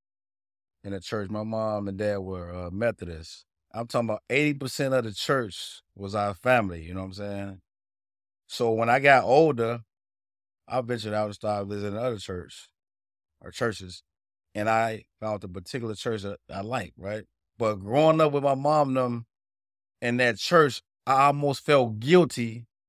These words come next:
leaving it, you know what I'm saying? Even though I know I wasn't getting fed, you know what I'm saying? I, it was dead to me, you know what I'm saying?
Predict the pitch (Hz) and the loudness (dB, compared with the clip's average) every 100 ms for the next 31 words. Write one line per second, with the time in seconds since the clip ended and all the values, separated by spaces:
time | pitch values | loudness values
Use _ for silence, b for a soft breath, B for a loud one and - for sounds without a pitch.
0 | _ _ 110 131 185 147 123 98 - 113 | _ _ -2 4 4 4 2 -2 -6 -4
1 | 127 127 143 143 143 135 - _ - 170 | -2 0 2 4 2 0 -8 _ -2 2
2 | 156 143 131 156 180 151 - _ _ 139 | 8 10 10 10 10 8 2 _ _ 0
3 | 147 123 117 107 151 123 - 165 170 117 | 2 2 -2 2 2 2 2 4 4 2
4 | - - 123 120 135 131 143 127 107 92 | -2 -10 -6 -4 2 4 2 -4 -4 4
5 | 151 185 135 127 117 101 101 117 117 127 | 6 6 2 -2 -4 -4 -4 -4 -4 -2
6 | 123 123 | -2 -4